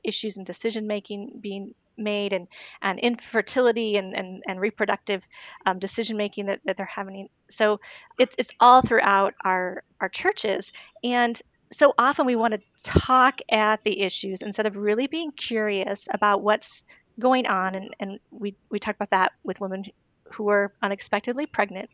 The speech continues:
a few minutes ago, but it's, it's other places as well. And if, if we're really curious about what's going on in each other's lives, then we can understand better what the needs are and how we can bear each other's burdens and support one another better.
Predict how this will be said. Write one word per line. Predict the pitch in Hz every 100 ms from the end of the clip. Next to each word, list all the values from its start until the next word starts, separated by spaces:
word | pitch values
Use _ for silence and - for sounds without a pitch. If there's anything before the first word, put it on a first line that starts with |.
| _ _
a | -
few | 214
minutes | 202 190 - 185
ago, | 185 175 185 - - -
but | -
it's, | 214 - -
it's | 233 -
other | 233 226 220 214 _
places | - 202 - 190
as | 196
well. | 220 208 175 - - - -
And | 220
if, | - _
if | 233 -
we're | 254
really | 233 269 311 311 508 _ _ _ -
curious | - 262 311 254 - -
about | 202 190 190 180 311 - - _ _ _ _
what's | 277 208 -
going | - 220 -
on | 196 202
in | 214
each | 190
other's | 196 185 180
lives, | 240 202
then | - 220
we | 262
can | 320 -
understand | 226 214 - - 208 240 233 - -
better | 226 240 190 180 190 _ - _ _
what | - 190 196 - _
the | 202
needs | 190 202 269 -
are | - - 359 _ -
and | 220
how | 208 202 202 202
we | 277 214 220
can | - 247 247 185
bear | 185 185
each | 180 -
other's | 180 180
burdens | - 180 180 175
and | 185
support | - - 262 339
one | 180
another | 175 170 175
better. | - 339 -